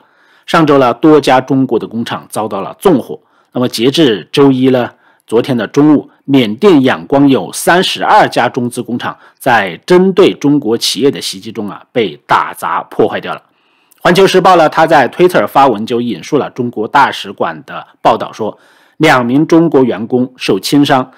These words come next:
总计财产损失了达到了二点四亿人民币，没有人员死亡。那么这次受害的可以说绝大多数的企业啊，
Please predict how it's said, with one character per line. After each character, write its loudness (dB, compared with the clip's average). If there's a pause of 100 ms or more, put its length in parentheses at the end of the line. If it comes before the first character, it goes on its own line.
(200)
总 0
计 2
财 -2
产 0
损 -6
失 -8
了 -4
达 -8
到 -4
了 -6
二 0
点 -4
四 -6
亿 0
人 -4
民 -12
币， -14 (120)
没 0
有 4
人 -4
员 -4
死 -10
亡。 -16 (440)
那 0
么 4
这 4
次 2
受 4
害 2
的 -4
可 -10
以 -6
说 -10 (220)
绝 2
大 4
多 0
数 0
的 -4
企 -8
业 -4
啊， -14